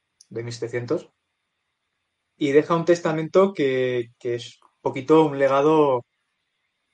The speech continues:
pues, no envenenado, ¿no? Pero, pero sí muy complicado de gestionar. Porque de una forma u otra, eh,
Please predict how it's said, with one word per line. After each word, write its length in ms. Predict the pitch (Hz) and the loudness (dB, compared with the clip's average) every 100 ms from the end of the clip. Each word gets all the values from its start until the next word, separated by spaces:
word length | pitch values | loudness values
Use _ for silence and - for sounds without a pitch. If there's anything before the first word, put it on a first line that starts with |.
| _ | _
pues, 140 | _ 131 | _ -8
no 100 | 143 | -2
envenenado, 560 | 151 151 151 156 170 | 0 2 2 4 4
¿no? 140 | 160 180 | 4 0
Pero, 340 | 147 123 120 | 0 2 0
pero 160 | 120 123 | -4 -10
sí 140 | 123 | -8
muy 120 | 147 160 | -8 -6
complicado 500 | 147 123 120 123 120 | -6 -8 -8 -6 -8
de 100 | 117 | -10
gestionar. 420 | 131 123 139 151 - _ - _ _ _ _ | -14 -12 -10 -10 -14 _ -20 _ _ _ _
Porque 800 | 131 127 - 131 127 127 127 120 120 _ _ _ _ _ _ _ _ | -2 -2 -2 -6 -4 -4 -4 -8 -10 _ _ _ _ _ _ _ _
de 220 | 135 131 | -18 -8
una 200 | 135 160 | -4 -4
forma 380 | 147 151 151 139 | 0 0 0 -2
u 60 | 131 | -2
otra, 320 | 135 147 196 202 _ _ _ _ _ | -4 -2 -6 -6 _ _ _ _ _
eh, 360 | - 120 117 | -8 -6 -6